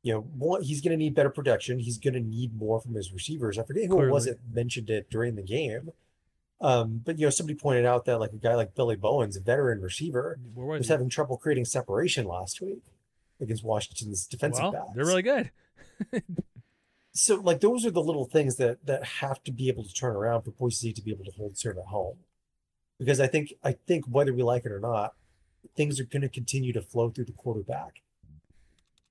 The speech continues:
Speaker 1: But he can't do it all by himself. He needs help from everybody else up front. He needs help from his pass catchers,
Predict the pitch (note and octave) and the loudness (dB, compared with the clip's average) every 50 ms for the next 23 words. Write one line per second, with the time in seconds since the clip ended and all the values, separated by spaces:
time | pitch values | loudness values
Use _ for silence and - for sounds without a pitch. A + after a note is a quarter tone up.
0 | _ _ _ _ _ _ _ _ _ _ _ _ _ - A#2 A#2 - - - C#3+ | _ _ _ _ _ _ _ _ _ _ _ _ _ -6 -6 -6 -4 -4 -2 -2
1 | C3 B2 C3 C3 B2+ B2 A2+ A2+ A2 A2+ G#2 G2 F#2+ F#2 - C3 C3+ - - - | -2 -2 0 2 4 6 6 6 6 4 2 0 0 -2 -2 -4 -4 -6 -8 -14
2 | - - - _ _ _ _ _ _ _ _ _ _ _ _ _ _ - _ - | -18 -20 -20 _ _ _ _ _ _ _ _ _ _ _ _ _ _ -20 _ -8
3 | - B2+ A#2+ A#2 A#2 A2+ A2 G2+ - - A2+ F#2+ F#2+ - - A2 G2+ G2 G2 G2 | -6 -2 0 0 0 0 0 -2 0 2 2 2 2 -2 -6 -6 -6 -6 -6 -6
4 | G2+ G#2 G2+ F#2+ F#2 F2+ - B2 A#2 - - - C#3 C3+ C3+ C3 _ _ _ _ | -4 -2 0 0 0 0 -2 -4 -4 -6 -4 -2 -2 -2 -2 -4 _ _ _ _
5 | _ _ - C#3+ C3 B2 A#2 A#2+ A#2+ A#2 - - A2+ G2+ F#2+ - - G2 F#2+ F2+ | _ _ -6 -4 -2 0 0 0 0 -2 -2 -4 -4 -4 -4 -8 -12 -10 -10 -10
6 | - - F#2+ E2 - - - - - - - - - - - | -6 -6 -6 -6 -6 -8 -10 -10 -10 -10 -12 -14 -14 -16 -16